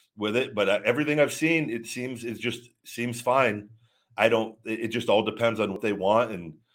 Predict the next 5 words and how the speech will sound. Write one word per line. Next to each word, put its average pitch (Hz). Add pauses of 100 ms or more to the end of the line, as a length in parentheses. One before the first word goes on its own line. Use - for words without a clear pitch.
(840)
and, 85
uh, 78 (880)
and 95
that's 120
that. 110